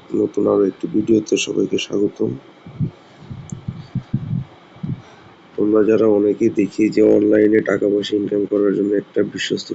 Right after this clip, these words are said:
প্ল্যাটফর্ম খোঁজো, তাদের জন্য আজকে এই ভিডিও।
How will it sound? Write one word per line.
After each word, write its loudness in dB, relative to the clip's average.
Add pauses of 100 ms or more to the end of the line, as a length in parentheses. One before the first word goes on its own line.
প্ল্যাটফর্ম -2 (100)
খোঁজো, -4 (640)
তাদের 0
জন্য -2
আজকে -6
এই 0
ভিডিও। -6